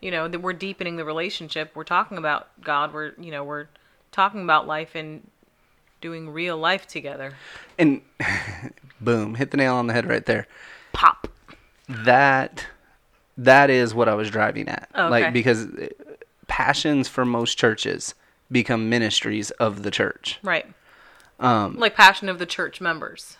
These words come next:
Speaker 2: Right. So you
Speaker 1: Like
Speaker 2: have a fishing ministry, you have a
Speaker 1: Basket
Speaker 2: baking
Speaker 1: weaving.
Speaker 2: ministry,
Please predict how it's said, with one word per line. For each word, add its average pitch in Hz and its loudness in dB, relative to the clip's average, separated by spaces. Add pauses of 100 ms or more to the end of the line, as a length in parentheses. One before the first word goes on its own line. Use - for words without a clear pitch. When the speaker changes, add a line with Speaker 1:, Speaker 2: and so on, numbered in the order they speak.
(680)
Speaker 2:
Right. 127 0
So - -4
you 123 0
Speaker 1:
Like 120 0
Speaker 2:
have 123 4
a 117 4
fishing 123 -2
ministry, 110 -2
you 110 -2
have 113 0
a 113 0
Speaker 1:
Basket 113 0
Speaker 2:
baking 113 -2
Speaker 1:
weaving. 110 0
Speaker 2:
ministry, 107 -2